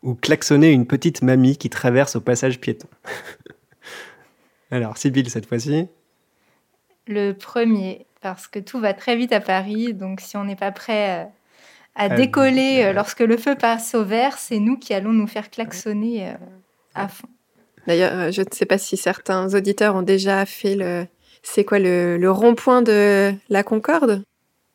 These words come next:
Speaker 2: Hmm.
Speaker 1: Ouais.
Speaker 3: Où c'est terrible. Là, il
Speaker 1: Ah
Speaker 3: faut
Speaker 1: ouais.
Speaker 3: même pas s'arrêter.
Speaker 1: Celui de l'Étoile, c'est encore pire.
Speaker 3: Ah oui, oui, oui, oui, oui, je confonds, effectivement. Ouais.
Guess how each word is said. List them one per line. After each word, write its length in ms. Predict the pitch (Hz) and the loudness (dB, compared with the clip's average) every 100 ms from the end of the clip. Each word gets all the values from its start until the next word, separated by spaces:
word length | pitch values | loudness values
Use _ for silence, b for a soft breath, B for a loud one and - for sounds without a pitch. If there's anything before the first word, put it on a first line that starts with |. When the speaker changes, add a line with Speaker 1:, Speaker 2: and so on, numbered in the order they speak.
| - | -8
Speaker 2:
Hmm. 160 | 233 214 | -6 -6
Speaker 1:
Ouais. 160 | - - _ _ _ _ _ - | -8 -18 _ _ _ _ _ -4
Speaker 3:
Où 80 | 202 | -4
c'est 240 | 196 185 | 0 -2
terrible. 500 | - 233 285 214 175 - _ _ _ | 4 4 4 0 -2 -10 _ _ _
Là, 80 | 214 | 4
il 60 | 220 | 6
Speaker 1:
Ah 20 | |
Speaker 3:
faut 80 | 220 | 8
Speaker 1:
ouais. 80 | 208 | 6
Speaker 3:
même 180 | 214 | 6
pas 140 | 214 240 | 4 2
s'arrêter. 920 | - - - - 214 208 240 277 254 _ _ | 0 -12 -12 0 2 4 2 0 -2 _ _
Speaker 1:
Celui 320 | - 123 120 | -6 -2 0
de 80 | 123 | 0
l'Étoile, 440 | 131 127 185 117 113 | 0 4 4 4 -2
c'est 140 | 123 | -6
encore 220 | 113 127 | -6 -6
pire. 260 | 175 160 120 123 - _ _ _ _ - | -4 -6 -6 -12 -20 _ _ _ _ 2
Speaker 3:
Ah 220 | 254 302 269 | 6 6 6
oui, 180 | 269 - | 2 0
oui, 160 | 247 240 | 0 2
oui, 160 | 233 - | 0 -2
oui, 80 | 226 | 0
oui, 120 | 226 | 0
je 80 | 220 | -2
confonds, 300 | 220 208 202 - | -6 -6 -8 -8
effectivement. 540 | 208 214 - 233 202 202 - | -2 -2 -2 -2 -4 -6 -4
Ouais. 180 | 196 | -2